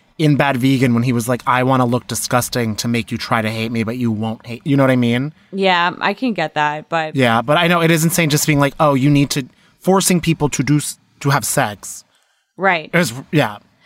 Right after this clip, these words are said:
Speaker 2: Like, literally doing things that people don't consent to is, like, not only okay, but actually seen as a good thing. That is just so twisted.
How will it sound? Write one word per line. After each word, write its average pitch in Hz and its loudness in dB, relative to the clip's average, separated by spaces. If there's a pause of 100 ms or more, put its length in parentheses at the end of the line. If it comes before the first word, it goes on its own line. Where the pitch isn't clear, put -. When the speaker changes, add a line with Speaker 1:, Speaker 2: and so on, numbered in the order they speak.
(140)
Speaker 2:
Like, 202 0
literally 285 2
doing 226 0
things 269 0
that 214 0
people 214 -6
don't 180 -2
consent 180 -6
to 160 -6
is, 170 -6
like, 156 -4 (440)
not 190 0
only 220 0
okay, 180 0
but 160 2
actually 170 -4
seen 170 -10
as 165 -10
a 165 -16
good 160 -14
thing. 151 -8
That 147 -6
is 151 -16
just - -14
so 170 -8
twisted. 151 -14